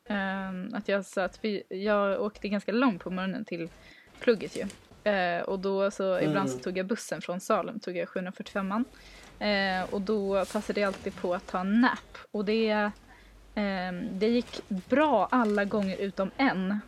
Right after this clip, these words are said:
Speaker 1: eh, då jag somnade så pass djupt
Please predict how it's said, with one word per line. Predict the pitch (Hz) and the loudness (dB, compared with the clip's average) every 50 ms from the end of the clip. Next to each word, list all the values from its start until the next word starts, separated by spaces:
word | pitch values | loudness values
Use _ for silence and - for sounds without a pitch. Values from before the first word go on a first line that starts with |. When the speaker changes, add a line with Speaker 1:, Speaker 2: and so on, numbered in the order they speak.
| - - - | -12 -12 -6
Speaker 1:
eh, | 202 196 196 190 196 | -4 0 0 0 0
då | 185 - 196 196 190 185 | 0 -2 -2 0 0 0
jag | 185 185 180 175 160 160 175 175 175 185 185 - - - - - - - - - - - - - - - - - - - - - _ - - - | 2 2 2 2 2 0 0 -2 -4 -8 -8 -12 -14 -12 -12 -12 -12 -16 -20 -20 -20 -20 -20 -20 -20 -20 -20 -20 -20 -20 -20 -20 _ -20 -6 2
somnade | - 247 233 226 226 233 214 214 | 4 6 6 8 6 6 6 4
så | - 208 | 2 0
pass | - 190 202 - | 0 0 -2 -2
djupt | 190 190 - 269 254 - - - - - - | -4 -4 -4 -4 -6 -6 -10 -20 -20 -20 -20